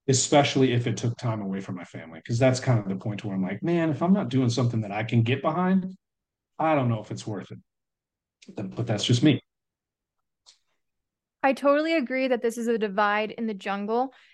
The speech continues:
Speaker 2: And I saw Cernovich tweeting about something similar where he was saying,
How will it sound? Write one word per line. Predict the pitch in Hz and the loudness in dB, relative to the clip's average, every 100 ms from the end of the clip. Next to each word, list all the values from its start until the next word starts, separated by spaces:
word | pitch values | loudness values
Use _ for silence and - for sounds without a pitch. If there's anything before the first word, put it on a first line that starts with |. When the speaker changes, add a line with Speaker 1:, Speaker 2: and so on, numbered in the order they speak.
| _ | _
Speaker 2:
And | 247 | 0
I | 254 | 2
saw | 269 269 302 277 233 | 0 0 0 2 0
Cernovich | - - 269 294 233 220 | -6 -4 -2 0 0 -2
tweeting | - 233 226 | -10 -6 -2
about | 220 214 202 | 0 -2 -2
something | 226 214 220 | -6 -4 -4
similar | 208 220 214 233 262 269 269 - _ | -4 -4 -4 -2 -2 -4 -8 -20 _
where | 247 | 0
he | 220 247 | 2 2
was | 240 | 2
saying, | 240 240 226 233 | 2 0 0 -2